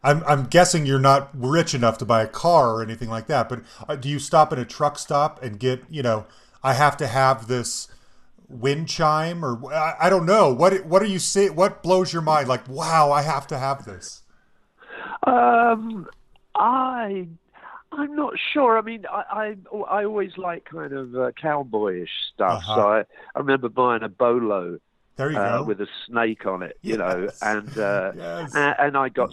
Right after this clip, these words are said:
Speaker 2: some, and we were down in Dallas, and I got myself a pair of, uh, of, uh, red, uh, red cowhide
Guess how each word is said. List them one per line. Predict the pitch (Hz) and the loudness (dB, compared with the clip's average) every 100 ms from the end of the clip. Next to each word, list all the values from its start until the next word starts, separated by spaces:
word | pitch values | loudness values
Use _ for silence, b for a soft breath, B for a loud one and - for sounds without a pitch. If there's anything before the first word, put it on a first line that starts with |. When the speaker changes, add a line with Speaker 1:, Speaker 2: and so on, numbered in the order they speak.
| - | -8
Speaker 2:
some, | 117 104 | -12 -6
and | 110 110 | -6 -6
we | 113 | -8
were | 107 | -10
down | 101 113 104 | -8 -6 -6
in | 104 98 | -8 -4
Dallas, | 117 110 104 92 - | 0 0 0 -4 -8
and | 98 | -12
I | 92 101 | -10 -10
got | 98 - | -12 -14
myself | 90 - 104 - _ - | -20 -6 -6 -6 _ -2
a | |
pair | 110 101 98 | 0 2 0
of, | 82 98 | -4 -4
uh, | 92 92 - b b b b b b b _ | -2 -2 -6 b b b b b b b _
of, | 107 101 98 87 | -4 0 -2 0
uh, | 101 98 90 _ _ _ _ - | 0 0 -2 _ _ _ _ -6
red, | 104 127 123 113 120 | 2 4 4 0 0
uh, | 110 107 101 101 - _ _ _ _ _ _ _ - | 2 4 2 -2 -8 _ _ _ _ _ _ _ -6
red | 127 151 143 | 0 0 0
cowhide | - 135 135 131 120 123 113 107 | -6 -2 -2 -2 -2 -2 -2 -4